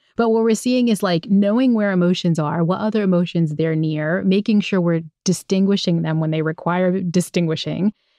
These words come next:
and kind of recognizing their definitions. Th-, this is really helpful for figuring out the kind of thing you need to do to make sure your Disney vacation is working in the way you want, right? And so, you know, do you think that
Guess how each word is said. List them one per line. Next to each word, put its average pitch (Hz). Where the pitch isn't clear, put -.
and 226
kind 269
of 226
recognizing 233
their 190
definitions. 180
Th-, 233
this 254
is 277
really 220
helpful 175
for 175
figuring 269
out 269
the 262
kind 269
of 269
thing 254
you 254
need 254
to 226
do 294
to 208
make 214
sure 254
your 240
Disney 220
vacation 208
is 196
working 175
in 165
the 165
way 170
you 170
want, 160
right? 156
And 247
so, 294
you 254
know, 262
do 220
you 330
think 381
that 240